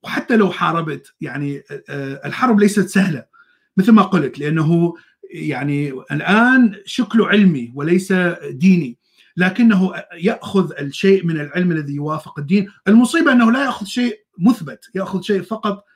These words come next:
افتراضي. ف-، فهذه هي المصيبة، هذه المصيبة الكبيرة. آه، طبعًا هم أيضًا يذكرون الأشياء المثبتة علميًا التي توافق الدين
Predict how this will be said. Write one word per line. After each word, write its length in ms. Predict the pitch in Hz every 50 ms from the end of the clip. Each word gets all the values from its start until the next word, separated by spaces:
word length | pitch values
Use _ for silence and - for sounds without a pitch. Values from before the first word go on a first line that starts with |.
| _ _ _ -
افتراضي. 640 | 175 - - 185 170 160 147 135 120 117 - _ _ _ _ _ _ _ _ _ _ _ _ _ _
ف-، 80 | - 170
فهذه 560 | 160 160 - - 180 165 208 233 233 214 208
هي 60 | 208
المصيبة، 560 | 185 180 170 165 - 156 143 120 110 107 -
هذه 120 | 175 180 180
المصيبة 320 | 175 160 - - 170 160
الكبيرة. 460 | 143 - - 131 131 131 117 117 117 _ _ _ _ _ _ _ _ _ _ _ _ -
آه، 280 | 160 165 165 165 165 165
طبعًا 340 | - - 269 269 240 240 202
هم 240 | 156 156 220 240 226
أيضًا 240 | 220 269 302 294 262
يذكرون 560 | 247 233 208 196 196 - - 202 214 226 220
الأشياء 340 | 202 180 180 - - 214 190
المثبتة 400 | 180 202 285 - 247 247 190 226
علميًا 340 | 180 185 190 180 180 180 175
التي 300 | 170 160 156 147 156 156
توافق 480 | 143 - 147 143 139 143 - - -
الدين 400 | 139 139 131 185 180 139 113 233